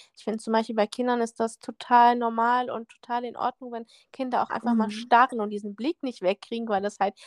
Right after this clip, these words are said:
Speaker 1: wirklich was Besonderes ist. Bei
Speaker 2: Mhm.
Speaker 1: Erwachsenen muss ich ehrlich sagen, wenn Erwachsene wirklich starren, dass ich da, die teilweise auch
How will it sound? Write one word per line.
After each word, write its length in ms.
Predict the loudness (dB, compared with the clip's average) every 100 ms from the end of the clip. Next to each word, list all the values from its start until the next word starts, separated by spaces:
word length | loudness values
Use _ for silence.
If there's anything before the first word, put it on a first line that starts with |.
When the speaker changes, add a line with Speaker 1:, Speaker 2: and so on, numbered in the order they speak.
| -20 -8
Speaker 1:
wirklich 320 | -8 -6 -2
was 140 | -2
Besonderes 720 | -2 2 4 4 2 -4 -6
ist. 240 | -4 -4 2
Bei 80 | 2 6
Speaker 2:
Mhm. 460 | 6 4 2 -8
Speaker 1:
Erwachsenen 80 | -10
muss 160 | -10 -10
ich 80 | -4
ehrlich 240 | -4 -2
sagen, 240 | 0 0
wenn 140 | -2 -4
Erwachsene 480 | -2 -2 -2 -10 -8
wirklich 260 | -12 -14
starren, 480 | -6 2 2 2 -8 -12 -20 _
dass 220 | -2 -2
ich 100 | -4
da, 160 | -4 -4
die 240 | -4 -12
teilweise 480 | -4 2 4 4
auch 60 | 0